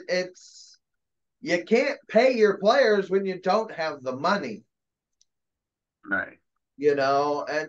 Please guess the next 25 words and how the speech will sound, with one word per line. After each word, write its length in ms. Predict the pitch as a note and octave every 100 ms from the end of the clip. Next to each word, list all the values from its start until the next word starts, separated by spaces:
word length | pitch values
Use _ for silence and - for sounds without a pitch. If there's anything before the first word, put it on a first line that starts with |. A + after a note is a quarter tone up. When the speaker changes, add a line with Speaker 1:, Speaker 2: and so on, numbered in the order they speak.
| -
Speaker 1:
and 180 | E3+
that's 360 | E3+ F#3+ G3+ -
where 180 | A3 G#3+
you 300 | G3 G3 F#3
hope. 420 | F3 F#3 G3 F#3+ _ _ _ _ _ _ _ _ -
Well, 180 | F3+ -
I 160 | G#3+ A3+
don't 180 | C4+
understand 420 | B3+ A3 G#3 A3 G3+
why 140 | F#3
they 140 | F#3
didn't 240 | F3+ F3+ E3
try 180 | D#3+ D3+
to 140 | B2+
trade 320 | B2+ C3 A#2
them 160 | G2+ - _ _ _ _ -
and 220 | E3 E3
just 240 | E3 D#3+ -
eat, 240 | F#3 F#3+ - _ _ _ _ _ _ _
like, 320 | C3+ C3+ B2+ G#2 _ _ _ _ _ _ _ _ _ _ _ _ _ _ -
a 120 | B2
form 400 | - D#3+ D#3+ C#3+
of 100 | B2+
the 80 | A2+
cap. 300 | - G2